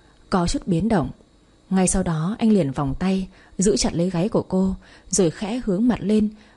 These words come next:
mà nuốt gọn lấy bờ môi cánh đào xinh đẹp kia, chậm rãi và cưng chiều mút lấy nó như một cây kẹo ngọt.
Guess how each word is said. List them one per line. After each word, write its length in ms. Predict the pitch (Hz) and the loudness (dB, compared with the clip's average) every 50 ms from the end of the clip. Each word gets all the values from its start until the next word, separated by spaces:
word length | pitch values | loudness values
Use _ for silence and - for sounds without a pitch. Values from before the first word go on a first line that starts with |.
| - | -4
mà 100 | 226 180 | -2 0
nuốt 160 | 170 202 262 294 - | 2 2 0 0 -2
gọn 240 | 226 196 - - | -4 -4 -4 -4
lấy 160 | 156 165 170 214 | -4 -4 -2 0
bờ 220 | 220 220 165 135 | 0 0 0 0
môi 260 | 151 175 202 208 208 | 0 0 0 0 0
cánh 220 | - 185 175 214 233 | 0 -2 -4 -2 -2
đào 200 | 220 185 151 135 | -2 -2 -2 -2
xinh 240 | - - 202 208 | -2 0 0 0
đẹp 240 | 190 170 - - - | 0 0 -2 -4 -4
kia, 240 | - 185 185 185 185 185 - - - - - - - - - | -2 0 0 0 -2 -6 -10 -18 -20 -20 -20 -20 -20 -12 -4
chậm 260 | - - 214 214 208 | -2 0 0 0 0
rãi 440 | 165 - 180 180 190 208 240 277 - | 0 0 0 0 -2 -6 -6 -8 -6
và 80 | - 180 | -6 -4
cưng 220 | - - 240 233 | -2 0 2 2
chiều 400 | 214 - - 208 170 156 139 143 160 | 2 2 0 0 0 0 0 0 0
mút 160 | 202 262 - | 0 0 0
lấy 140 | 240 202 202 | 0 0 2
nó 340 | 208 196 180 170 180 220 254 - - - | 2 0 0 -2 -2 -4 -6 -10 -4 0
như 80 | 240 233 | 2 2
một 140 | 190 - - | 2 2 2
cây 160 | - 226 226 | 0 0 0
kẹo 220 | 214 - 185 - 147 | 0 0 -2 -2 -2
ngọt. 240 | 160 160 143 139 | -2 -2 -2 -4